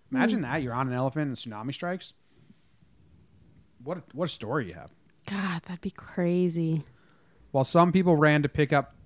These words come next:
Speaker 1: the fish scattered across the beach when the waves went out, um, he became agitated at once, the elephant. He knew something was wrong and began running as fast as he could inland with the girl on his back. Nong Nong f-,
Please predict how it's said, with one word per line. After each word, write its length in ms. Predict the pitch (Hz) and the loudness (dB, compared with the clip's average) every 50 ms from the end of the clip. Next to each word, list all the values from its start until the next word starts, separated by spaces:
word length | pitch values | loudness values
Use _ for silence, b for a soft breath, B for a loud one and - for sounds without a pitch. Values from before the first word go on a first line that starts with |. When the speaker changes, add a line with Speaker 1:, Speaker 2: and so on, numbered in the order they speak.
| - - | -14 -8
Speaker 1:
the 140 | 131 127 | -8 -8
fish 420 | - - - 165 151 147 139 - - | -8 -4 0 2 2 4 2 0 -4
scattered 400 | - - 135 135 135 139 139 135 | -2 0 2 4 4 4 2 0
across 340 | 127 - 139 135 123 - - | 0 2 2 2 2 0 -4
the 60 | 113 | -6
beach 360 | 113 - 135 135 131 - - | -2 0 2 2 2 0 -2
when 80 | 131 120 | -2 -2
the 60 | 117 | 0
waves 360 | 117 123 127 135 139 131 - | 0 0 2 2 0 0 -2
went 180 | - 123 113 110 | -4 -6 -4 -4
out, 260 | 107 104 113 - - - b b b b b b b b b b b b b - | -6 -6 -6 -8 -10 -14 b b b b b b b b b b b b b -10
um, 560 | 117 110 107 107 104 104 104 101 101 101 98 - _ - - | -8 -6 -4 -4 -4 -6 -6 -8 -10 -12 -12 -16 _ -20 -8
he 160 | - - 165 160 | -2 0 2 2
became 340 | 160 143 - 143 139 131 - | 2 0 0 0 0 0 0
agitated 600 | 135 139 143 147 143 147 131 - 139 131 123 117 | 0 2 2 2 0 -2 -2 -2 0 0 0 -2
at 120 | 120 107 120 | -4 -4 -2
once, 360 | 123 139 120 104 92 - - | 0 0 0 0 -4 -8 -8
the 120 | 120 110 | -6 -4
elephant. 360 | 110 107 101 - - 95 87 - - - - _ _ _ - _ _ _ _ _ _ _ _ _ _ _ _ b b b b b b b b b b b b | -4 -4 -6 -6 -10 -14 -16 -18 -20 -20 -20 _ _ _ -20 _ _ _ _ _ _ _ _ _ _ _ _ b b b b b b b b b b b b
He 260 | - - - 190 202 | -6 0 2 4 6
knew 180 | 202 196 190 185 | 8 8 8 8
something 340 | - - 180 160 143 170 156 | 6 6 4 4 4 4 4
was 160 | 156 143 120 | 4 4 4
wrong 320 | 147 143 139 135 139 127 | 4 4 4 4 2 2
and 80 | 131 131 | 0 0
began 240 | 131 131 139 139 135 | 0 2 2 4 4
running 320 | 135 143 139 143 143 139 | 6 6 6 6 4 2
as 160 | 131 117 - | 0 -2 -4
fast 380 | - - 139 135 147 147 - - | -6 -2 0 2 2 2 0 -2
as 100 | 143 127 | -6 -6
he 80 | 139 127 | -6 -4
could 300 | - - 143 131 127 - | 0 2 2 2 2 2
inland 400 | 139 147 143 123 113 98 92 92 | 0 2 2 0 0 -4 -6 -6
with 180 | 110 123 117 - | -6 -4 -4 -4
the 80 | 127 | -4
girl 240 | 110 127 120 120 120 | -2 0 2 2 2
on 100 | 120 120 | 2 0
his 100 | 113 107 | -2 -4
back. 400 | 98 - 127 123 113 101 - - - 107 | -4 -4 -4 -4 -4 -4 -8 -12 -12 -6
Nong 360 | 113 123 135 175 214 220 175 | 0 2 4 4 4 4 2
Nong 360 | 139 110 101 98 101 120 143 139 b b b b b b b - - | 0 -2 -4 -6 -6 -6 -6 -8 b b b b b b b -12 -8
f-, 120 | - 135 | -8 -8